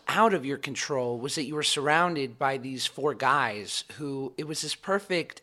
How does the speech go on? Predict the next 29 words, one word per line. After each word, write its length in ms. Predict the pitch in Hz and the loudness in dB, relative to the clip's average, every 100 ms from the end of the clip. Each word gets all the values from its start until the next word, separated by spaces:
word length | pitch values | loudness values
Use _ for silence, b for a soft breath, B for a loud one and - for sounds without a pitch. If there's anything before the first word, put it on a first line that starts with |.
| _ | _
alchemy 600 | 131 175 - 143 131 120 | 4 4 0 -6 -6 -6
and 120 | 131 | -8
balance 600 | 135 139 160 135 110 - | -2 0 0 -2 -8 -10
of, 100 | 127 | -8
like, 140 | 123 120 B B - | -8 -10 B B -2
Ryan 500 | 143 135 131 123 120 | 2 4 2 0 -4
and 120 | 123 | -4
Greg, 300 | 143 135 127 | -2 -2 -2
of, 100 | 127 | -4
like, 320 | 131 135 - - b b b b | -4 -4 -6 -18 b b b b
I 40 | 175 | -4
mean, 260 | 190 190 - | -2 -2 -4
'cause 200 | 185 - | -4 -2
had, 480 | 196 214 214 170 - - - - | 2 4 2 -2 -14 -20 -20 -10
and, 240 | - 190 185 | -2 0 2
and 120 | 190 190 | 0 2
it 40 | |
never 220 | 202 208 | 2 4
would 280 | 185 143 165 | 4 4 4
have 80 | 170 | 4
happened, 440 | 170 170 175 190 | 4 4 2 -2
but 120 | 156 143 | -2 0
had 380 | 165 185 165 - b | 2 2 0 -10 b
the 140 | - 160 | 0 2
other 140 | 170 | 4
guys 300 | 147 143 139 | 6 6 6
around 340 | 143 131 131 123 | 2 2 2 -2
you 100 | 127 | -8
been 540 | 113 131 127 123 120 | -6 -4 -4 -4 -6